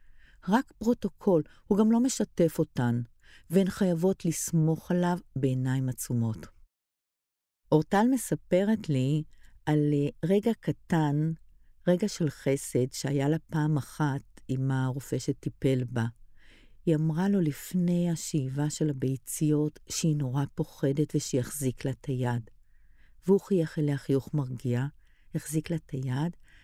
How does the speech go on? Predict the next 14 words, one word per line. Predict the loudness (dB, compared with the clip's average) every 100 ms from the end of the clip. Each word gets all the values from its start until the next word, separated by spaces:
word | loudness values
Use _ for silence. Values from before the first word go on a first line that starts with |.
| -14 -14
ואז | -8 -2 0
הוא | 0
ליטף | -2 -4 -4
אותה | -4 -4 -4
במצח | -2 -2 -2 -4 -6
עד | -8
שהיא | -4 -4
נרדמה, | -2 -2 -2 -4 -2 0 -2 -4 -12 -20 -20 -20 -20 -4
והיא | -2 -2 -2
זוכרת | -4 -4 -2 0 0 -2
את | -2 -2
ההתייחסות | -2 -6 -12 -8 -6 -2 0 0
הקטנה | -4 -8 -4 -2 0 0 2 0
הזאת | -2 -2 -2 -2 -6